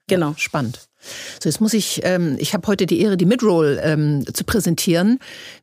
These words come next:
Speaker 2: Die HörerInnen, äh, kennen das schon. Ähm, in der Midroll stellen wir immer einen Podcast vor, der, äh, sich für die Sichtbarkeit von Frauen einsetzt,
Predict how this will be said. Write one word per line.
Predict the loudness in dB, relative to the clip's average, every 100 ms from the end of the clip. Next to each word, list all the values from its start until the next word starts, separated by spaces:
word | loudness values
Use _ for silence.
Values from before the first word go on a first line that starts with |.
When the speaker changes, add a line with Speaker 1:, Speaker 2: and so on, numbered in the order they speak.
| -2
Speaker 2:
Die | 2
HörerInnen, | 2 2 2 2 2 2
äh, | 0 -2
kennen | 0 0
das | 2 0
schon. | 0 0 0 -2 -2
Ähm, | 0 0 0 0
in | 0 0
der | 2
Midroll | 0 2 0
stellen | 0 0 0
wir | 2 2
immer | 2 2
einen | 0 -2
Podcast | -4 -4 -4 -4 -4
vor, | 0 0 0 -4 -12 -20 _ _ -2
der, | 0 0 0 -2 -2
äh, | -2 -2
sich | -2 -4 -4
für | -4 -4
die | -2
Sichtbarkeit | -4 -4 -6 -4
von | -4 -4
Frauen | 0 0 2
einsetzt, | 0 0 0 -2 -6 -8 -10